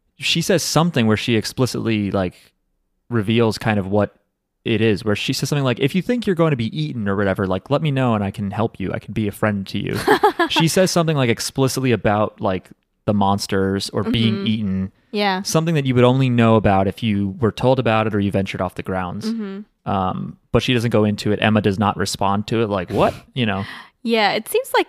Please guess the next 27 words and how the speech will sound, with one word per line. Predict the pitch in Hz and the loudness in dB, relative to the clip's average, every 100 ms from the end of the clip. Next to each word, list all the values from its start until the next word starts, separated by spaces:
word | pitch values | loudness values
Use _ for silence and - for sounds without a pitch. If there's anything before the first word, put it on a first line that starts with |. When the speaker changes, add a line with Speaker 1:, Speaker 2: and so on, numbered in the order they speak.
| - | -4
Speaker 2:
if, | - 233 - - | -4 -2 -2 0
if, | 233 - - _ _ - _ _ _ - | -2 -2 -16 _ _ -20 _ _ _ -12
if | 226 | -4
they | - | 0
didn't | 277 453 | 2 4
already | 403 247 240 247 | 4 2 2 2
know | 208 | 0
the | 196 | -2
secret, | - 208 - 175 - | -6 -8 -6 -6 -4
Sister | 247 - 277 | -4 -4 -4
Crone | - 214 233 | 0 2 2
is, | 185 180 - | 2 -2 -4
is | - 185 | -4 -4
spilling | - - 226 214 | -4 0 2 2
the | 196 | -2
secret | - 214 - 196 - | -4 -4 -2 -2 0
left | 202 - | -2 -2
and | 185 | -6
right. | 180 208 170 - - | -2 0 -2 -4 -2
Speaker 1:
Yeah. | 113 208 | 2 2
Speaker 2:
You | 202 | 2
know? | 190 180 220 - | 0 0 -2 -2
Speaker 1:
I | 180 | 0
guess | 220 | 2
Mama | 147 127 117 | 4 4 4
feels | 117 107 | 2 2
like | 101 95 - | 2 0 -2